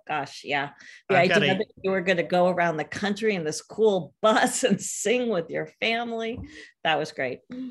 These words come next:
Speaker 2: I know. I have a great picture of my mother at, uh, the Tony Awards from some point in time in the eighties. And she's sitting with David Cassidy's at her table. And,
Speaker 1: Oh
Speaker 2: um,
Speaker 1: my gosh.
Speaker 2: you know, my, my sister's a little older than me, and she was all over it. And I'm like, "Who's that guy?"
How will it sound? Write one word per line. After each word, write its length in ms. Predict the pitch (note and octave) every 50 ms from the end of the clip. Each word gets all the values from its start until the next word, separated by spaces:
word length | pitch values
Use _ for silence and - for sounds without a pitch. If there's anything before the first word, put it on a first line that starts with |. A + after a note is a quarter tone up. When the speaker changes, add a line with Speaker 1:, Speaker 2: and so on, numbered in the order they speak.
| A#3+ A3+ - _ _ _ _ _
Speaker 2:
I 140 | - C#3 C#3
know. 260 | C#3+ C#3+ C#3+ C#3+ C#3+
I 120 | D3 D#3 D#3
have 200 | D#3+ E3 D3 C#3
a 80 | C#3+
great 380 | C#3+ C3 A2+ C#3+ D#3 E3 D#3+ -
picture 360 | - C#3+ C#3 - - D3 C#3
of 80 | C3 A#2+
my 140 | B2+ B2 B2
mother 540 | B2 B2 C3 C3 B2+ C3 B2+ B2+ B2+ B2
at, 360 | C3 B2+ A#2+ A#2 A#2 A#2+ A#2+ A#2+ - -
uh, 180 | D3+ D3+ D#3 D#3
the 100 | D#3 D3+
Tony 440 | C#3 - - - C#3+ C#3+ C#3+ C#3 C3
Awards 540 | C3 B2+ A#2+ A#2+ C3+ C#3 C#3+ D3 C#3+ B2+ -
from 160 | - - B2
some 320 | A#2+ A#2+ - D3+ D#3+ D#3+ D3
point 260 | - D#3 D3+ D3 C#3
in 40 | B2+
time 300 | A#2 C3 B2+ B2+ B2+ B2
in 60 | A#2+ B2
the 120 | B2 B2
eighties. 520 | - B2+ B2+ B2+ B2+ B2+ B2+ B2 A#2+ - - _ _ - - - _ _ _ -
And 120 | C#3+ C3+
she's 400 | A#2+ - - D#3+ D#3+ D#3 C3 -
sitting 240 | - D#3 D3+ C#3+ C3+ C3
with 120 | C3 A#2+
David 260 | B2 D#3 D#3 D3 C#3
Cassidy's 500 | A#2+ D#3 C#3+ C#3 C3 - C3+ C3+ A#2+ A#2 C3
at 100 | B2+ B2
her 120 | B2 C3
table. 500 | B2+ - D3 D3+ D3+ D3 D3+ D3 C3+ - _ _ _ _ _ _ _ _ _ -
And, 320 | C3+ C3 C3 B2+ B2+ B2+
Speaker 1:
Oh 260 | C#3+ C#3+ D3+ - G#3+
Speaker 2:
um, 120 | G#3 G3+ G3
Speaker 1:
my 180 | F#3+ F#3 F3+ F3+ - -
gosh. 260 | G3+ G3 F#3+ F#3 F3 C#3
Speaker 2:
you 60 | C#3
know, 440 | C3 C3+ B2+ B2 B2 B2 A#2+ B2+ -
my, 140 | - C#3+ D3+
my 120 | D3 D3+ D3+
sister's 400 | C3 - B3+ F#3 - G3+ F3 E3
a 20 |
little 140 | F3 D#3+ D3
older 260 | D3 D3+ D3+ D3 C#3+
than 140 | C3+ C3 B2+
me, 200 | B2+ C3 C3 B2+
and 100 | B2+ B2
she 220 | B2 - C#3+ C#3+ C#3
was 260 | C3+ C3 C3 B2 B2
all 240 | C#3 C3+ C3 B2+ B2+
over 240 | B2 B2+ C3 B2
it. 40 | C3+
And 60 | C3+
I'm 60 | C3 C3+
like, 160 | C3 C3+ -
"Who's 140 | - F#3+ F3+
that 200 | C#3 C#3 D3 C#3
guy?" 200 | - B2 A2+ C3